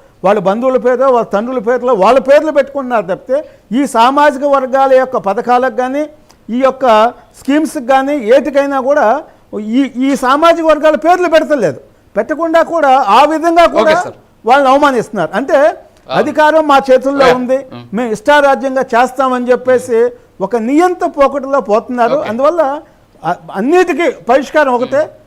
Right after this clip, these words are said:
Speaker 1: రాజకీయంగా చైతన్యం అయినప్పుడు వీళ్ళు, వీళ్ళు చేసేటువంటి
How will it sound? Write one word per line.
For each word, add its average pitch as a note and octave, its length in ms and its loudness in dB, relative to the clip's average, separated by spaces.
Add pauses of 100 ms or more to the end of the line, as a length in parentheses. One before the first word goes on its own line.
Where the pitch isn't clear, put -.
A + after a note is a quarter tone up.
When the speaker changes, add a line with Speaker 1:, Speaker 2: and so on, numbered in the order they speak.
(200)
Speaker 1:
రాజకీయంగా C4 640 -2
చైతన్యం A#3 360 -2
అయినప్పుడు A#3 640 -2 (300)
వీళ్ళు, B3 240 -4
వీళ్ళు A#3+ 340 -4
చేసేటువంటి B3 720 0